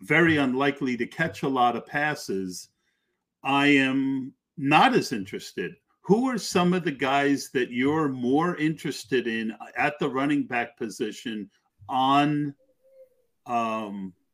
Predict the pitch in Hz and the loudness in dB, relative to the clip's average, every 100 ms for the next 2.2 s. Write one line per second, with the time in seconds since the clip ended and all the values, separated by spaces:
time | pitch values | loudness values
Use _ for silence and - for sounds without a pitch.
0 | _ - 143 139 - 127 107 95 127 120 | _ 0 0 0 -2 -2 -2 -6 -8 -8
1 | 113 123 113 120 127 120 - - 113 104 | -8 -6 -4 -4 -4 -6 -8 -8 -6 -6
2 | 87 | -8